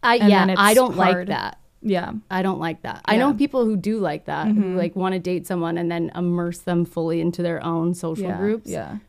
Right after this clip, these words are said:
Speaker 1: But because I had that experience early on with my first relationship, it's something I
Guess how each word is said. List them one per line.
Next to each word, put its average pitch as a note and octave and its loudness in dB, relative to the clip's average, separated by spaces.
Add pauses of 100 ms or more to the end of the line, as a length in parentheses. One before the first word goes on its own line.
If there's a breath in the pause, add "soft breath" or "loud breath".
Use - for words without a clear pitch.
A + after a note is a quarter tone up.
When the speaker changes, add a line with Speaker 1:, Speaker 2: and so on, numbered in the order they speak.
(120)
Speaker 1:
But - -4
because F#3+ -2
I F#3 -2
had E3+ -2
that E3+ -4
experience E3+ -4
early E3 -4
on D#3+ -6
with E3+ -12
my D#3+ -8
first D#3 -12
relationship, D#3+ -8 (240)
it's F3+ -10
something E3 -6 (160)
I D#3+ -8